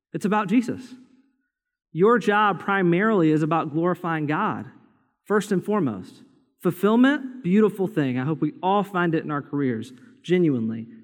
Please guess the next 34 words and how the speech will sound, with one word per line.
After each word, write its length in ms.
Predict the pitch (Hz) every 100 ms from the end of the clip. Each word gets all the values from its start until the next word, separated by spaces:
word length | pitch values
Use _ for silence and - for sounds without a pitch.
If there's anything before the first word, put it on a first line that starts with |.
| _
is 140 | 156 -
secondary. 560 | 269 247 - - 90 - _ _ _ _ _ _ -
That 120 | 185
is 140 | 185
secondary 600 | - 220 220 165 147 143 147
to 580 | 160 147 143 - - -
loving 680 | 147 165 180 190 185 190 143
God 380 | 151 156 143
and 100 | 139
loving 300 | 147 151 156
the 60 | 143
people 680 | 139 151 156 156 156 - - 143
around 360 | 135 131 127
us. 160 | 110 - - - _ _ _ _ _ _ _ _ _ _ _ _ _ _ _ _
I 40 | 147
think 180 | 220
we 60 | 240
need 100 | 233
to 60 | 180
start 340 | - 202 208
asking 440 | 151 180 175 196 165
the 60 |
question, 360 | - 185 175 147
how 200 | 139 180
can 100 | 175
we 100 | 165
be 300 | 160 151 - -
witnesses 460 | 180 175 160 151
and 160 | 131 147
disciples 760 | 131 147 160 185 131 123 123 - - _ _ _ _ _ _ _ -
in 80 | 160
our 120 | 156
normal 440 | 143 160 196 165
jobs? 580 | 123 143 285 - - -